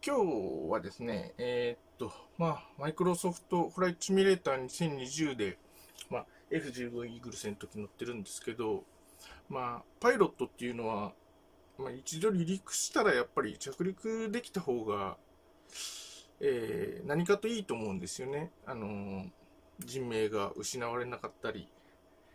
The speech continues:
えー、高価な飛行機を失うことがなかったり。えー、<clears throat> まあ、ゲームだからいいとはいえ、やはり、あのー、パイロットたるもの、着陸できないのは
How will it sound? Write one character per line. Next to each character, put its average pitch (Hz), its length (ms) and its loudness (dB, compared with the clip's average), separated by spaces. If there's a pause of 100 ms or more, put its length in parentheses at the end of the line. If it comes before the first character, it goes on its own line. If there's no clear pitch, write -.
(200)
え 123 100 -2
ー、 113 60 -6
高 143 180 4
価 120 120 -4
な 110 80 -4
飛 - 140 -14
行 127 240 2
機 110 160 -2
を 107 240 0 (100)
失 127 260 -2
う 113 80 -2
こ 110 140 -4
と 107 80 -10
が 107 100 0
な 98 120 -2
か - 80 -4
っ - 100 -6
た - 80 -6
り。 - 80 0 (840)
え 135 300 2 (380)
ー、 185 80 8 (420)
<clears throat> - 520 -20
ま 139 80 4
あ、 - 20 2
ゲ 185 180 8
ー 214 40 8
ム 170 80 4
だ 113 100 2
か - 120 -4
ら 120 60 2
い 143 60 0
い 185 240 0 (240)
と 123 80 -6
は 120 100 -2
い 127 220 4
え、 123 200 4 (440)
や 165 80 6
は 220 120 8
り、 135 240 0 (140)
あ 127 80 -6
の 123 160 -6
ー、 110 320 -8 (1040)
パ 214 120 8
イ 202 60 8
ロ 127 100 6
ッ - 20 0
ト - 120 -8
た 113 120 2
る 107 120 0
も 110 140 -4
の、 104 220 -4 (140)
着 117 220 -8
陸 170 200 0
で 190 120 0
き 196 120 -4
な 220 100 4
い 165 100 2
の 110 120 0
は 98 220 -4